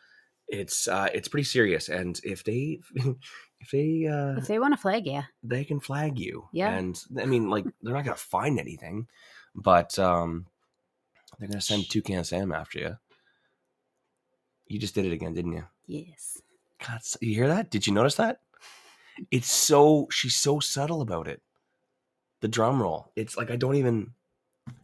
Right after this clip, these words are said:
Speaker 1: it's so annoying. <laughs>
Speaker 2: Kathleen did say we should get a hi-hat here and just, like, maybe, like, a ta-, a tabletop sized one that I can just
Speaker 1: Is that what she said?
Speaker 2: Yeah.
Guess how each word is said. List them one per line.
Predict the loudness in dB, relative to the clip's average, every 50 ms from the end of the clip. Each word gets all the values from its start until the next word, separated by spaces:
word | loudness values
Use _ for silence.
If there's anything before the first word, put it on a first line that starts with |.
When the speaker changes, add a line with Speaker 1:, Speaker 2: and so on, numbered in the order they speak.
| _ _ _ _ _ _ _ _ _ _ _ _ _ _ _ _ _ _ _ _ _ _ _ _ _ -20 -20 _ _ -20 -20 _ _ _ _ _
Speaker 1:
it's | -14 -12
so | -10 -8 -6 -6 -6
annoying. | -6 -8 -10 -10 -10 -12 -14 -14 -14 -12 -10 -8 -8 -8 -8
<laughs> | -12 -16 -18 -20 -20 -20 -8 -4
Speaker 2:
Kathleen | -2 -2 -2 -2 -2 -2 -2 0
did | 2 2 0 0
say | -2 -2 -2 0
we | 0 0 0
should | -2 -2 -4 -4
get | -6 -6 -6
a |
hi-hat | -6 -6 -8 -8 -6 -6 -6 -6 -6
here | -8 -10 -8 -6
and | -4 -4 -4 -4 -4
just, | -4 -4 -4
like, | -4 -4 -4 -4
maybe, | -4 -4 -2
like, | -2 -2 -2 -4
a | -6
ta-, | -6 -6 -6 -6
a | -6 -8
tabletop | -6 -4 -4 -4 -4 -4 -2 -2 -2 -2 -4
sized | -4 -4 -4 -2 -2 -2
one | -2 -2 -2 -2 -4
that | -2 -2 -2
I | -2
can | -2 -2 -4 -2
just | 0 0 -2 -2 -2 -6 -6 -6 -8 -10 -12 _ _ 0 2
Speaker 1:
Is | 2 2 2
that | 6 8
what | 8 10 10 8 6
she | 4 2 2
said? | 4 4 2 6 6 6 8 8 6 6 4 0 -8 -16 -8
Speaker 2:
Yeah. | -6 -4 0 0 0